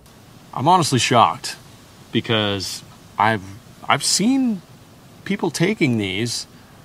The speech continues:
I've never seen, like, the finished product, them eating them. Uh, I know Flair tried one. He told me it, it was decent.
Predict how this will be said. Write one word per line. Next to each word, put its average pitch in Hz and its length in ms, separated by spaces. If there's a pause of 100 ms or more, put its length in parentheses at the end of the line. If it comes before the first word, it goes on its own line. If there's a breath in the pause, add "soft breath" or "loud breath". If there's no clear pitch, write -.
(160 loud breath)
I've - 80
never 160 180
seen, 175 220
like, 156 140
the 117 80
finished 143 300
product, 107 400
them 95 180 (140)
eating 135 400
them. 82 300 (760 loud breath)
Uh, 101 500 (720)
I 131 60
know 175 140
Flair 196 440
tried 90 300
one. 85 220
He 120 160
told 131 240
me 120 180
it, - 140
it 113 180
was 101 180
decent. 139 640